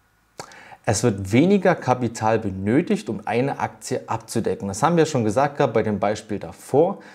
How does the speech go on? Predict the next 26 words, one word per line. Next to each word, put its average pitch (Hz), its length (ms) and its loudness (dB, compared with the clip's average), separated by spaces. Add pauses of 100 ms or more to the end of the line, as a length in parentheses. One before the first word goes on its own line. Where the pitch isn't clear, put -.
(140)
Wenn 113 200 0
wir 117 100 4
im 113 80 0
Prinzip 113 540 -6 (160)
zehn 123 320 0
Optionsscheine 107 800 -2
zu 104 260 -4
sieben 110 380 -4
Euro 101 220 -2
noch 104 260 0
was 98 200 -4
brauchen, 165 520 0 (640)
müssen 120 560 2
wir 110 80 0
ein 104 100 0
Kapital 104 580 0
aufnehmen 104 400 -2
von 98 160 -6
siebzig 113 440 -6
Euro, 131 320 4
um 110 320 -2
halt 104 460 -2
eine 95 180 -10
Einzelaktie 107 600 -4
von 98 160 -8
Nvidia, 101 840 0